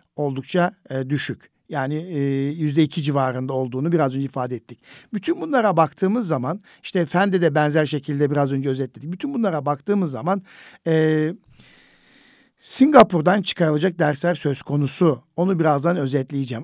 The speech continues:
Ama yine sosyoekonomik durum, e, acaba, e, bu pisa sonuçları nasıl etkiliyor,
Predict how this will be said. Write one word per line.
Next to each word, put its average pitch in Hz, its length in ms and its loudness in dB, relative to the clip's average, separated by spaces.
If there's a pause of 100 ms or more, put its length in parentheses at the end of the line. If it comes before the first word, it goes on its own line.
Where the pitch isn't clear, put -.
Ama 240 280 6 (360)
yine 220 260 6
sosyoekonomik 220 720 4
durum, 190 340 6 (280)
e, 139 420 2
acaba, 151 580 6 (340)
e, 139 160 -8
bu 143 240 -4
pisa 220 280 6
sonuçları 160 560 2
nasıl 160 340 2
etkiliyor, 143 720 2